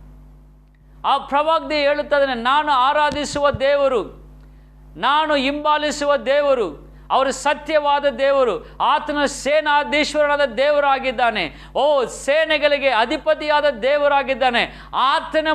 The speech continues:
ಮುಂದೆ ನಿಲ್ಲುವ ನನಗೆ ಯಾರ ಮುಂದೆ ನಿಲ್ಲೋದಕ್ಕೆ ಭಯವಿಲ್ಲ ಎಂದು ರಾಜನ ಮುಂದೆ ಹೋಗಿ ನಿಂತು ಮಾತನಾಡುತ್ತಾ ಇದ್ದಾನೆ. ರಾಜನ ಮುಂದೆ, ಅಹಾಬ ಮುಂದೆ ಹೋಗಿ ಧೈರ್ಯವಾಗಿ ನಿಲ್ಲೋದಕ್ಕೆ ಯಾವ ರೀತಿ ಶಕ್ತಿ ಬಂತಂದ್ರೆ, ಯಾವ ರೀತಿ ಧೈರ್ಯ ಬಂತಂದ್ರೆ,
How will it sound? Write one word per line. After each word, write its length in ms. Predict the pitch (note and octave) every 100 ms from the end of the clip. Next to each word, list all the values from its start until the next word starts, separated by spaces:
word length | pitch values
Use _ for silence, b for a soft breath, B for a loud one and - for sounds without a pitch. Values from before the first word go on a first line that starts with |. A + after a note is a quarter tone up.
| C#4+
ಮುಂದೆ 580 | C#4+ D#4+ D4 D#4 D#4 D4+
ನಿಲ್ಲುವ 560 | B3+ B3 D4+ D#4 D#4 D4+
ನನಗೆ 600 | C4 C4+ D4+ D4 C#4+ A#3+
ಯಾರ 380 | B3 C#4+ D4+ D4
ಮುಂದೆ 420 | C#4+ D4+ D4 D4+
ನಿಲ್ಲೋದಕ್ಕೆ 480 | D4 C#4+ C#4+ C4+ C4+
ಭಯವಿಲ್ಲ 500 | G3+ B3 C#4 C#4 C4+
ಎಂದು 360 | C4 A#3 - B - E3 F#3+
ರಾಜನ 540 | B3 D#4+ E4 - E4+ E4 D#4
ಮುಂದೆ 240 | D4+ D4+
ಹೋಗಿ 320 | C#4+ C#4 C4+
ನಿಂತು 360 | B3+ C#4 C#4 C#4+
ಮಾತನಾಡುತ್ತಾ 800 | B3 B3 B3 B3 A3+ A3 G#3+ F#3+
ಇದ್ದಾನೆ. 340 | E3 D3+ C3+
ರಾಜನ 560 | D#3 C4 D#4 C4 D4+ D4
ಮುಂದೆ, 420 | C4+ C4+ B3 G3+ D#3 - B B -
ಅಹಾಬ 380 | A#3 C#4+ D#4+ D#4 D4
ಮುಂದೆ 220 | D4+ D4+
ಹೋಗಿ 260 | D4 D4 C#4
ಧೈರ್ಯವಾಗಿ 840 | F3+ D3+ D4+ E4+ E4+ E4 D#4+ -
ನಿಲ್ಲೋದಕ್ಕೆ 480 | C#4+ D4 D4 C4+ B3+
ಯಾವ 260 | A#3+ D4+
ರೀತಿ 480 | D4+ D4 D4 B3+ - B B
ಶಕ್ತಿ 420 | - D4 D4 D4
ಬಂತಂದ್ರೆ, 800 | C#4 C4 B3 B3 A#3+ A3+ F#3+ - D#3
ಯಾವ 360 | A#3 D4+ D#4
ರೀತಿ 260 | D4+ D4+ C4+
ಧೈರ್ಯ 420 | G3 C4+ E4 D#4+
ಬಂತಂದ್ರೆ, 720 | C#4 C4+ C4 B3+ A#3+ G3+ -